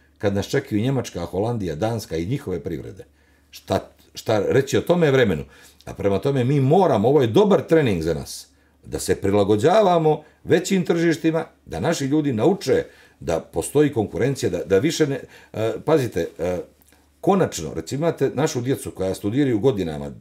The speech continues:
evo, ili da kažemo poslednjih deceniju ili deceniju i po, recimo metalurgiju. Oni nemaju gdje da se zaposle kad završe.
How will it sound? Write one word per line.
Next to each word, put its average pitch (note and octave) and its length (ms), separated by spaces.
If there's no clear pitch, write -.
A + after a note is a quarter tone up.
evo, D2+ 300
ili E2 100
da - 60
kažemo G2+ 280
poslednjih G2+ 460
deceniju G#2+ 400
ili F2+ 100
deceniju A2+ 400
i D3 100
po, C3+ 180
recimo E3 380
metalurgiju. D#3+ 680
Oni G3 160
nemaju B3+ 260
gdje C#4 140
da A#3+ 80
se G#3+ 100
zaposle F3+ 400
kad G#2 100
završe. D#2+ 360